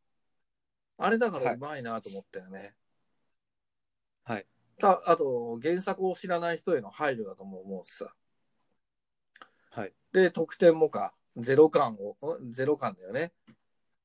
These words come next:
Speaker 1: あの、カズモがね、
Speaker 2: はい。
Speaker 1: あの、見に行って、別にいらないんでっつってお土産としてくれたゼロ感。
Speaker 2: <laughs> はい。
Speaker 1: 娘がすごい喜んでたけど。
Speaker 2: はい。
Speaker 1: あれをプレゼントするよって言ったりさ。だからその後はまた変わったんでしょ？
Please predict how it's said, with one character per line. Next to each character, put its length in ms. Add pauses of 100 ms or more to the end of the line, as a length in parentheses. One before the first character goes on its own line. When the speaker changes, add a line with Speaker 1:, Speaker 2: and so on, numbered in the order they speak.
(180)
Speaker 1:
あ 140
の、 120
カ 180
ズ 100
モ 100
が 280
ね、 120
Speaker 2:
は 60
い。 120
Speaker 1:
あ 140
の、 100
見 140
に 80
行 100
っ 20
て、 240
別 240
に 120
い 40
ら 120
な 100
い 60
ん 40
で 80
っ 40
つ 100
っ 60
て 100
お 80
土 100
産 160
と 80
し 60
て 80
く 100
れ 140
た 320
ゼ 140
ロ 100
感。 200
Speaker 2:
<laughs> 380 (640)
は 100
い。 40
Speaker 1:
娘 340
が 80
す 100
ご 140
い 40
喜 200
ん 40
で 120
た 100
け 100
ど。 80 (1400)
Speaker 2:
は 200
い。 60
Speaker 1:
あ 40
れ 480
を 240
プ 120
レ 120
ゼ 100
ン 40
ト 80
す 140
る 100
よ 240
っ 140
て 80
言 100
っ 100
た 120
り 100
さ。 240 (1080)
だ 100
か 40
ら 60
そ 120
の 100
後 160
は 60
ま 120
た 140
変 140
わ 80
っ 60
た 120
ん 60
で 60
し 80
ょ？ 100